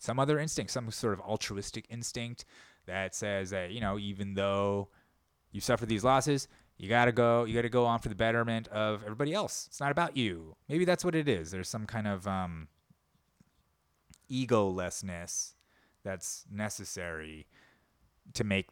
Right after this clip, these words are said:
that step. Um, I mean, you have to be selfish. There's self-preservation. You have to be like, "I wanna live. Fuck that. I'm gonna win. I'm gonna live. I'm gonna make it. I'm gonna keep going."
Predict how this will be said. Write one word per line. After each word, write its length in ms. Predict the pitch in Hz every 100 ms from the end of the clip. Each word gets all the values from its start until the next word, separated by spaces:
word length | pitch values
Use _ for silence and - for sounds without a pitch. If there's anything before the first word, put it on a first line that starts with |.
| -
that 280 | 98 87 -
step. 500 | - - 95 73 - - - _ _ _ _ _ _ _
Um, 220 | 104 110 117
I 60 |
mean, 140 | 160 180
you 80 | 208
have 100 | 247
to 60 |
be 80 | 247
selfish. 840 | - - 113 95 104 160 - - - _ _ - - _ _ 107
There's 160 | 107
self-preservation. 880 | - 151 - 104 90 80 76 - 127
You 80 | 113
have 120 | 107
to 200 | - 101
be 180 | 85 92
like, 220 | 92 85 87
"I 120 | 107
wanna 240 | 107 90
live. 380 | 87 92 110 110 - _ _ _ _ _ _ -
Fuck 280 | - 101 -
that. 280 | 98 110 90
I'm 140 | 95
gonna 180 | 92 80
win. 320 | 90 95 117
I'm 100 | 87
gonna 220 | 90 82
live. 240 | 90 113 110
I'm 80 |
gonna 320 | 87 85 87 95
make 220 | 98 101
it. 100 | 117
I'm 120 | 87
gonna 160 | 87 87
keep 180 | 92
going." 340 | 92 95 110